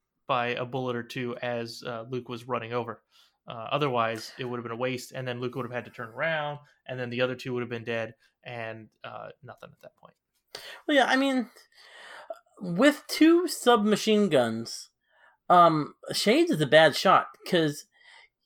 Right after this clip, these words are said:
Speaker 2: I assume he, he shot Luke a few times. We, we don't know, bec-,
Speaker 1: We,
Speaker 2: but
Speaker 1: we, we, we do. Uh, I mean, Shades
Speaker 2: Oh.
Speaker 1: wasn't the one shooting. It was the other guy
Speaker 2: Oh,
Speaker 1: who
Speaker 2: no, no, no,
Speaker 1: slammed
Speaker 2: it
Speaker 1: my
Speaker 2: was
Speaker 1: head right
Speaker 2: Tone.
Speaker 1: down.
Speaker 2: It was Tone.
Speaker 1: Yeah, Tone. Yep.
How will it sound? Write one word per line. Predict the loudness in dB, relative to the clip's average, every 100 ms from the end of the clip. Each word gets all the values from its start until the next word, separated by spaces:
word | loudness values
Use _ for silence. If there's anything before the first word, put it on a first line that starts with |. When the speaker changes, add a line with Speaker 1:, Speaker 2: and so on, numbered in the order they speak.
| _ _ _ -20 -16 -10 -10 -12 _ 4
Speaker 2:
I | 6
assume | 6 4 2 2 2
he, | -2 -6 -10 -12
he | -12 -8 -8 -2 -2
shot | 2 6 8 6 4 -4
Luke | -4 -4 -6
a |
few | -8 -6
times. | -6 -6 -8 -18 -20 _ _ _
We, | -4 0 4
we | 6
don't | 6 6
know, | 8 8 4 -2 -12
bec-, | -12 -12
Speaker 1:
We, | -16 -18 -18 -20 _ _ _ _ _ -20 _ 6
Speaker 2:
but | 10 10 8
Speaker 1:
we, | 4 -4 -8 -18 _ _ _ _ _ _ -8
we, | -6 -6 -6
we | -6
do. | -2 -2 -2 -6
Uh, | -4 0
I | 0
mean, | -2 -6
Shades | -4 0 2
Speaker 2:
Oh. | 0
Speaker 1:
wasn't | -4 -6
the | -6
one | -6 -6
shooting. | -8 -10 -12 -12
It | -8
was | -6 -6
the | -4 -4
other | -4
guy | -2 -2 6
Speaker 2:
Oh, | 8
Speaker 1:
who | 8
Speaker 2:
no, | 6
no, |
no, | 6
Speaker 1:
slammed |
Speaker 2:
it | 6
Speaker 1:
my |
Speaker 2:
was | 4
Speaker 1:
head | 4
right | 4 4
Speaker 2:
Tone. | 0
Speaker 1:
down. | -4
Speaker 2:
It |
was | -6 -2
Tone. | -2 -2
Speaker 1:
Yeah, | -4
Tone. | -6 -8 -8
Yep. | -12